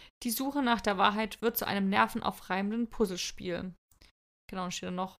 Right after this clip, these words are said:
vielschichtig, atemberaubend, spannend und psychologisch durchdacht.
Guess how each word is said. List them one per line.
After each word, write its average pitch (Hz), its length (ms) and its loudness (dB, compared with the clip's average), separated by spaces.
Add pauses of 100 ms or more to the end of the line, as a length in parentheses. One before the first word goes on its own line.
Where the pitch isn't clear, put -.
(200)
vielschichtig, 233 880 0
atemberaubend, 202 760 2
spannend 208 480 0 (640)
und 220 220 0
psychologisch 214 640 0
durchdacht. 196 540 -2